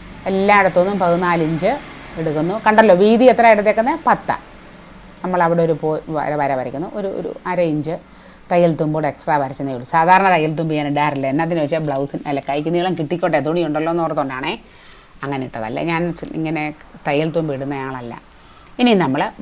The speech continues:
ബാക്ക് പാർട്ട് എടുക്കണം, ശ്രദ്ധിക്കണേ, ഫ്രണ്ട് പാർട്ടല്ല, ബാക്ക് പാർട്ടിൻ്റെ കൈക്കുഴി എടുത്തിട്ട് നമുക്ക് ആം ഹോൾ റൗണ്ട് എത്ര ഉണ്ടെന്ന് നോക്കാം. എങ്ങനെയാണ് നോക്കുന്നത്? മേളിൽ നിന്നൊരു കാലിഞ്ച് വിട്ടേച്ച് ഒരു സ്വല്പം തയ്യൽ തുമ്പിട്ട് എണ്ണി നോക്കുമ്പോൾ എട്ടരയുണ്ട്.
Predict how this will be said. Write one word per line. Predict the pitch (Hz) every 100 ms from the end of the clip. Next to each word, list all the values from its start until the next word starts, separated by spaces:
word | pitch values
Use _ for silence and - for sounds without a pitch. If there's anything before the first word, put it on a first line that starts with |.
| 185
ബാക്ക് | 196 214 226 -
പാർട്ട് | 165 143 127
എടുക്കണം, | 131 120 - - -
ശ്രദ്ധിക്കണേ, | 196 190 226 226 262 - -
ഫ്രണ്ട് | 170 180 196
പാർട്ടല്ല, | 226 226 175 147 170 - 175
ബാക്ക് | 185 226 269 -
പാർട്ടിൻ്റെ | 160 139 139 165 202 185
കൈക്കുഴി | 151 156 165 156 139
എടുത്തിട്ട് | 127 143 143 185 147
നമുക്ക് | 151 156 147 139
ആം | 147 175 170
ഹോൾ | 156 - 85 - 143
റൗണ്ട് | 147 156 165 131
എത്ര | 131 131
ഉണ്ടെന്ന് | 175 170
നോക്കാം. | 131 - - - - - - - - 175
എങ്ങനെയാണ് | 185 185 180
നോക്കുന്നത്? | 170 175 175 175
മേളിൽ | 170 165 170
നിന്നൊരു | 165 160 165
കാലിഞ്ച് | 151 156 156 156 147
വിട്ടേച്ച് | 139 156 151 208 233
ഒരു | 170 165
സ്വല്പം | 151 151 165 151
തയ്യൽ | 147 151 151
തുമ്പിട്ട് | 151 147 139 202 285 - - - - -
എണ്ണി | 135 147 143
നോക്കുമ്പോൾ | 135 143 147 185 254 - - - 156
എട്ടരയുണ്ട്. | 147 _ - 151 135 131 147 151 113 107